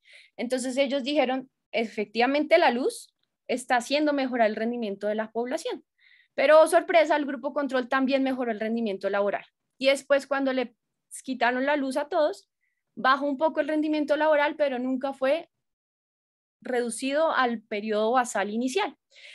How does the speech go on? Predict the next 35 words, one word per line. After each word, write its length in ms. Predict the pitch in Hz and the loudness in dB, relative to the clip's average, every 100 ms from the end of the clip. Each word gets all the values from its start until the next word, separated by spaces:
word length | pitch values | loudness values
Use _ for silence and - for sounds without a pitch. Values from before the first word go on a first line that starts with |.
| - - | -20 -10
Entonces 260 | 277 311 | -4 -2
ellos 120 | 330 349 | -2 -2
se 80 | |
preguntaron 520 | 294 381 339 269 262 262 | -2 -2 0 2 2 0
qué 120 | 339 | -4
fue 120 | 349 | -4
lo 80 | 392 | -4
que 120 | 381 | -2
pasó, 340 | 254 226 403 | -4 -2 -4
por 160 | 240 220 | -6 -2
qué 140 | 294 | 0
mejoró 340 | 294 320 392 339 | 2 0 2 0
el 80 | 262 | 0
rendimiento 520 | 277 302 311 254 247 | -2 -2 -4 -4 -2
laboral 440 | 277 285 254 262 | 2 2 2 0
tanto 300 | 285 269 262 | -2 -2 -4
en 80 | 240 | -6
los 180 | 226 - | -6 -6
que 120 | 247 | -6
tenían 380 | 214 220 226 262 | -4 -2 2 2
luz 280 | 339 466 - | 2 -2 -4
como 260 | 277 254 | 0 0
en 60 | 233 | 0
los 160 | 214 - | -4 -6
que 100 | 190 | -6
no 160 | 185 | -4
tenían 340 | 202 214 226 262 | -4 -2 -2 0
luz. 300 | 494 - _ _ _ _ - _ | -2 -4 _ _ _ _ -20 _
Y 120 | 277 | -2
se 80 | 311 | 4
dieron 220 | 330 330 | 4 4
cuenta 320 | 330 320 330 330 | 2 2 2 2
que 120 | 311 | 0
esto 240 | 294 277 | 2 2
era 300 | 285 311 370 | 2 0 -4